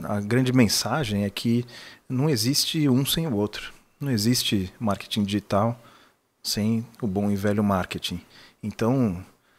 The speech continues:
por um punhado de dólares, você tem acesso a uma das maiores obras de todos os tempos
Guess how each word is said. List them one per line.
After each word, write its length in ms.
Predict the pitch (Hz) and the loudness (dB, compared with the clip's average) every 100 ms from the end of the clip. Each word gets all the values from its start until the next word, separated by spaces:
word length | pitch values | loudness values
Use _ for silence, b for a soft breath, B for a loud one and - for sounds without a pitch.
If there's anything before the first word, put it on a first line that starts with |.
| _ _ _ | _ _ _
por 100 | - | -2
um 80 | 104 | 0
punhado 380 | 104 113 95 95 | 2 2 4 2
de 80 | 104 | 2
dólares, 640 | 98 131 113 - - - - - | 6 6 6 2 -2 -4 -10 -10
você 140 | - | -8
tem 160 | - 156 | -2 0
acesso 520 | 156 - 107 - 113 B B B - | 0 2 2 2 -2 B B B -8
a 40 | |
uma 120 | 101 | -2
das 140 | 104 104 | -2 2
maiores 560 | 151 131 113 117 110 | 4 6 6 6 4
obras 440 | 104 101 104 - - B B B | 0 0 -2 -6 -8 B B B
de 80 | 110 | -8
todos 240 | 104 110 107 | -2 -2 0
os 160 | 101 | -2
tempos 580 | - 98 - 101 - - | -2 -4 -6 -10 -10 -10